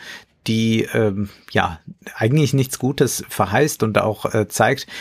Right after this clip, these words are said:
wie wichtig dann auch für Menschen der Konsum ist zur Distinktion wirklich. Also, dass wir gar nicht bei diesen Fragen sind, die häufig jetzt so gestellt werden, ja, brauchen wir denn überhaupt das alles? Nein, also das ist jetzt alles nur,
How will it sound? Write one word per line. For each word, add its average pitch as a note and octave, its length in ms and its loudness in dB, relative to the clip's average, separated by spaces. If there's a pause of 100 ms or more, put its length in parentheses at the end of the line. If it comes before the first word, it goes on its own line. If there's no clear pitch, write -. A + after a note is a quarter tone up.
(160)
wie G#2+ 340 0
wichtig A#2+ 440 0
dann G#2+ 200 2
auch G#2 160 0
für A2 160 2
Menschen G#2+ 680 0
der G#2+ 100 2
Konsum A2 340 0
ist G#2 160 -2
zur A2+ 180 2
Distinktion A2+ 920 0
wirklich. G2 340 -2
Also, F#2+ 160 0
dass G2+ 220 0
wir F#2+ 120 2 (300)
gar G#2+ 160 0
nicht D3+ 200 0
bei A2+ 100 4
diesen G#2+ 320 0
Fragen A2 420 0
sind, A2 300 0
die G#2 260 2
häufig G#2 460 0
jetzt - 160 -2
so G#2 100 0
gestellt G2 320 -2
werden, G2 180 2 (220)
ja, F2+ 100 -2
brauchen C3+ 460 2
wir A2+ 80 4
denn G2+ 160 2
überhaupt F#2 420 0
das F#2 140 -2
alles? G2 300 -2
Nein, A2+ 260 2
also G2+ 180 2
das G2 280 0
ist A2 200 -4
jetzt - 320 0
alles B2 300 0
nur, C3+ 340 2